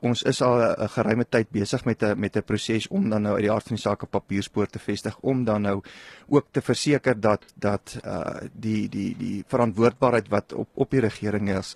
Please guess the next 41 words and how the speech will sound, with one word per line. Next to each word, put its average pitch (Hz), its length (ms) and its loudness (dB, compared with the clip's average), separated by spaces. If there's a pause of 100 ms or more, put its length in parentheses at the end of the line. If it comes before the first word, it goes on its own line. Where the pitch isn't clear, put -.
laat 101 220 -4
ons 104 100 -4
dit - 320 -8
in, 98 260 -6
kan, 110 240 -2
kan 113 220 0
gebruik. 101 420 -2 (360)
Maar 104 320 4
ons 101 280 -4
is, - 280 -2
uh, 101 320 2
in 107 140 -2
daai 101 200 4
opsig, 117 540 -2 (340)
uh, 82 240 -4 (520)
poog 160 220 6
maar 131 140 0
nog 117 200 -2
om, 117 160 -2
om, 113 200 2
om 113 100 2
steeds - 220 2
by 120 100 4
wyse 101 260 2
van 104 180 0
gesprekke 101 560 0
die, 98 240 -4
die, - 320 -8
te 104 240 0
kyk 113 220 0
of 104 160 -4
ons 101 140 -4
nie 110 120 -2
die, 101 300 -4
die 101 160 -6 (320)
proses 101 340 0
kan, 95 320 -2
kan, 95 300 -2
uh, 90 240 -2
aanspreek 92 420 -6
nie. - 120 -10